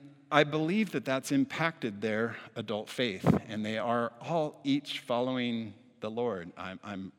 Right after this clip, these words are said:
proud to say. We've now just simply added grandchildren to this daily time of intentional time and also time of prayer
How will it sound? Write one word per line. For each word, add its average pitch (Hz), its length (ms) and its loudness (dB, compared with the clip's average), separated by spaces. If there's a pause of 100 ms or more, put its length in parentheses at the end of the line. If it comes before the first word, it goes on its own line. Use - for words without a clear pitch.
proud 135 520 -6
to 107 120 -10
say. 98 460 -6 (1300)
We've 127 240 2
now 170 240 6
just 165 320 0
simply 170 460 2
added 151 360 4
grandchildren 123 1000 2
to 107 120 -6
this 107 200 -4
daily 117 400 0
time 101 540 -2 (280)
of 95 320 -4
intentional 147 800 0 (200)
time 160 500 -2 (1000)
and 113 180 -2
also 127 360 0
time 131 520 0
of 107 280 -6
prayer 156 520 2